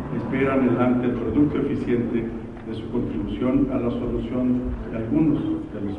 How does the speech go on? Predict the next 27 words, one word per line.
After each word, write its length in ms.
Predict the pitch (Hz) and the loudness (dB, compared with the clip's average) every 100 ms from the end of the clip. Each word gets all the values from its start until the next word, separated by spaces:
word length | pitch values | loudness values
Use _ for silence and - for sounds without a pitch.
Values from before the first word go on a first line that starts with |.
| - | -6
problemas 420 | 101 101 113 113 | -4 -2 -2 -2
que 140 | 113 101 | -4 -4
nos 160 | 98 | -4
aquejan. 480 | - - - - - - - - - - - - - - - - - | -6 -8 -10 -12 -14 -14 -16 -16 -16 -16 -16 -16 -14 -16 -16 -18 -4
Para 220 | 127 139 | 2 4
complementar 640 | 143 139 139 139 139 185 180 | 4 4 6 6 6 6 4
su 140 | - | 4
compromiso 560 | 151 127 123 147 147 143 | 4 6 8 8 8 6
ético 340 | 143 143 127 | 6 6 4
por 300 | 120 - 113 | 2 0 -2
los, 80 | 107 - - | -4 -6 -4
para 180 | 120 113 | 0 0
los 120 | 110 | 0
principales 680 | 113 110 101 - 131 143 127 | -2 -2 -4 -2 0 2 4
deberes 340 | 117 120 127 - | 4 4 4 2
que 120 | 127 | 0
implica 320 | - 123 123 | 0 0 0
el 80 | 113 | 2
nivel 320 | 107 120 123 | 2 4 4
que 80 | 110 | 2
hoy 220 | 113 123 | 4 4
se 100 | 123 | 4
les 180 | 120 104 | 0 -2
impone, 480 | 110 101 113 113 - - - - - - - | -2 -2 0 0 0 -2 -4 -8 -10 -12 -4
solemnemente, 1040 | 117 135 147 143 135 123 - - 139 120 - - - - - - - - 120 | 2 6 8 8 6 6 4 2 2 2 0 -6 -10 -12 -16 -14 -10 -8 -6
les, 140 | 113 110 113 110 113 - - - - - - | -6 -6 -6 -10 -10 -12 -12 -14 -16 -14 0
solamente 720 | 165 160 147 143 147 156 - | 4 8 10 10 8 4 0